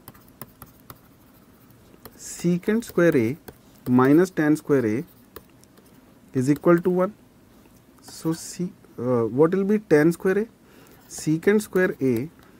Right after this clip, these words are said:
minus one is equal to tan square A, right? So, I can write tan A is equal to square root of secant square A minus one, right?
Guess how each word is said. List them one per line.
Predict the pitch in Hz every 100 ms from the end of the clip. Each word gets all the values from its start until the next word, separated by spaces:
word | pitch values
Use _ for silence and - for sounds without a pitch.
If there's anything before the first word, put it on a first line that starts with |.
| - _ -
minus | 127 135 151 160
one | 135 113 123 - -
is | 127 131
equal | 131 - 147
to | 143 175 330 - _ - _ -
tan | 113 104
square | - 92 - 113
A, | - - _ - - - - - - _ _ _ - -
right? | 123 214 - -
So, | - 127 120
I | 120
can | - 160
write | 127 110 - - - - -
tan | 131 143
A | 110 95 - - - - _ - - _ _ - - - - _ _ _ - - - _ -
is | 131 123
equal | 127 - 143
to | 139 156 277 - - - -
square | - - 123 131
root | 123 123
of | 151 214
secant | - 131 127 156 160
square | - 135 113
A | 160 214 - -
minus | 113 104 135 269 - -
one, | 107 85 - _ _ - - - - - - _ 117
right? | 127